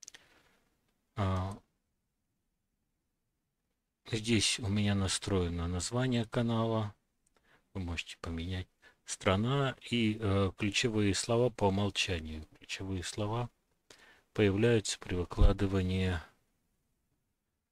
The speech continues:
э, видео на YouTube.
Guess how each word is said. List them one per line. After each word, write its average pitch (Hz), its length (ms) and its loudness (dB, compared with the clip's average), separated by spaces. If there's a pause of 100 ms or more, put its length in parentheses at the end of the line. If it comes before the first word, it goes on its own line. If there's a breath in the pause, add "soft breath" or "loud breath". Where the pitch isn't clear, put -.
(340)
э, 95 380 -12 (360)
видео 95 520 -2
на 87 100 -6
YouTube. - 600 -8